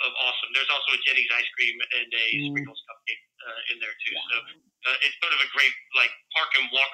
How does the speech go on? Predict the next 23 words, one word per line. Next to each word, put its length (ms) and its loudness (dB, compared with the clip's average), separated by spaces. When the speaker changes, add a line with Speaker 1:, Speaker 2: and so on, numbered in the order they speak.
Speaker 1:
around 320 4
and 160 4
just 160 2
check 80 2
it 80 4
out 400 2
and 80 -20
have 80 2
a 80 0
drink 240 4
and 320 -4
grab 160 6
a 160 -2
snack 320 0
and 80 -18
walk 240 -10
around 240 -6
that 80 -6
area. 320 -10
Speaker 2:
Oh, 160 0
that 160 -2
sounds 400 -2
just 320 -10